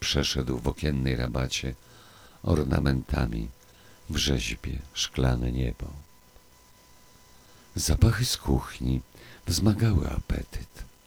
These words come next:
Smak potraw i ciast, wprawne dłonie mamy. W pamięci został też gwiazdor, niestety.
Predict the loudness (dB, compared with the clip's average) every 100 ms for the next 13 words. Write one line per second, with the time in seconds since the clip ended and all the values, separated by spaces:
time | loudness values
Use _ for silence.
0 | -20 -20 -20 -6 -2 0 -2 0 2 2
1 | 2 0 0 -6 -4 -2 -2 -2 -8 -12
2 | -20 -20 -20 -20 -20 -16 -10 -2 0 2
3 | 0 0 0 2 2 2 2 2 0 -2
4 | -4 -8 -16 -20 -20 -20 -20 -20 -20 -6
5 | 2 4 6 4 2 -2 2 0 2 -2
6 | 0 0 -2 -4 -10 -4 0 4 4 2
7 | 0 0 0 -6 -12 -20 -6 -2 0 0
8 | -2 -2 -2 -4